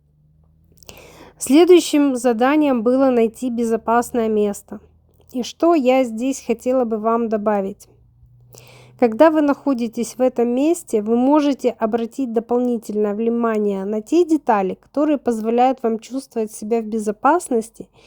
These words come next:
и контролировать ситуацию. Например,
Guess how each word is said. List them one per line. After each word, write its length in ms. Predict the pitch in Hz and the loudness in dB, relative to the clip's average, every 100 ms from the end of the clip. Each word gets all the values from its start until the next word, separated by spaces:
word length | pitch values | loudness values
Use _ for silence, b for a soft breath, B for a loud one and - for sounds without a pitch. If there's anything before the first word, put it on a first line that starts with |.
| b b - | b b -2
и 100 | 277 | 0
контролировать 920 | 330 294 285 240 233 247 254 240 233 | 2 4 2 2 0 0 0 -2 -6
ситуацию. 760 | 240 233 208 185 185 - 220 - _ - | -12 -6 -6 -6 -10 -18 -20 -20 _ -4
Например, 640 | 240 247 254 247 208 175 | 0 0 0 -2 -2 -6